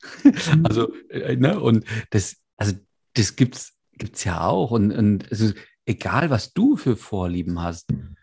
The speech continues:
Speaker 1: schau mal, wo kannst du die in deinem Umfeld eben, äh, einbringen. Und auch dieses, ähm, ich gehe nochmal auf das Putzen, wenn ich,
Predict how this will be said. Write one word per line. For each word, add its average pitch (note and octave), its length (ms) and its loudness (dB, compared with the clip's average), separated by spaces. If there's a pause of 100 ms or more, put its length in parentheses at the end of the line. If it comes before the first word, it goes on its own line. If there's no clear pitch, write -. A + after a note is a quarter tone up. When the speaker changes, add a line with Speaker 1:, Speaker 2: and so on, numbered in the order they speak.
(200)
Speaker 1:
schau G2 320 -4
mal, B2 240 2
wo A2 120 -2
kannst G#2+ 280 -4
du A2 60 -2
die G#2+ 180 -4
in G2+ 80 -2
deinem F#2+ 640 -2 (120)
Umfeld A2 640 0 (380)
eben, F#2 680 0 (600)
äh, D#2 380 -6 (220)
einbringen. D#3+ 720 -2 (300)
Und B2+ 220 4
auch G#2+ 180 0
dieses, G#2 540 -2 (720)
ähm, F#2+ 420 -2 (720)
ich - 160 -12
gehe F2+ 140 -4
nochmal G#2+ 160 2
auf G2+ 80 -4
das - 160 -4
Putzen, G2+ 560 -6 (200)
wenn G#2+ 260 0
ich, F2+ 260 -6